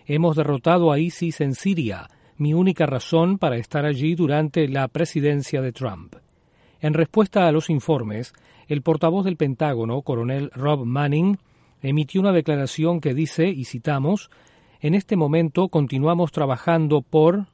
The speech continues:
con y a través de nuestros socios en la región". Estados Unidos tiene alrededor de dos mil soldados en Siria, donde están principalmente capacitando a las fuerzas locales para combatir al grupo Estado Islámico, isis.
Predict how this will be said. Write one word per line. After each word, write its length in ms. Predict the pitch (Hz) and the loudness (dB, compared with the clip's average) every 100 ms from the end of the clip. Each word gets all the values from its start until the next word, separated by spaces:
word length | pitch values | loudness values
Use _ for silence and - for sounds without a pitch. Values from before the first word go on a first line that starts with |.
| _ | _
con 440 | - 151 165 202 214 | -2 2 2 0 -2
y 160 | 143 139 | -2 -2
a 60 | |
través 400 | 123 131 143 185 | -2 -2 0 0
de 100 | 175 | 0
nuestros 420 | 139 160 - 151 | 0 0 -2 -6
socios 500 | - 170 - 160 160 | -2 -2 -2 -2 -2
en 100 | 147 | -2
la 80 | 131 | -2
región". 640 | 131 120 139 101 - - - _ _ _ _ | -4 -4 -6 -8 -12 -20 -20 _ _ _ _
Estados 480 | - 131 165 156 156 | -6 -2 2 2 2
Unidos 340 | 165 165 170 160 | 2 4 2 2
tiene 220 | 160 156 | 0 2
alrededor 500 | 139 139 131 143 156 | 2 0 0 2 2
de 100 | 147 | 2
dos 140 | 131 | 0
mil 240 | 120 185 185 | 0 0 0
soldados 520 | 160 131 156 156 135 | 0 2 2 2 0
en 140 | 135 | -4
Siria, 500 | 127 170 170 135 151 - - - - | -4 -2 -2 0 -2 -4 -18 -12 0
donde 240 | 156 156 | 2 2
están 240 | 151 202 | 2 0
principalmente 640 | 196 185 165 151 147 165 160 | 2 0 2 2 2 0 0
capacitando 640 | 151 135 - 127 170 190 | -2 -2 -4 -2 0 2
a 40 | 165 | 0
las 120 | 120 | -2
fuerzas 440 | - 175 - 160 | 0 0 0 -4
locales 500 | 127 - 156 123 147 | -2 0 0 0 -4
para 240 | - 135 127 | -4 -4 -2
combatir 560 | - 175 151 147 170 | -2 0 0 0 -2
al 80 | 151 | 0
grupo 240 | 147 156 | 0 0
Estado 380 | 156 - 156 151 | 0 2 2 2
Islámico, 760 | 135 - 147 180 139 101 101 - | -2 -2 0 0 0 -4 -12 -10
isis. 640 | - 165 - - - - | -8 -8 -10 -16 -18 -20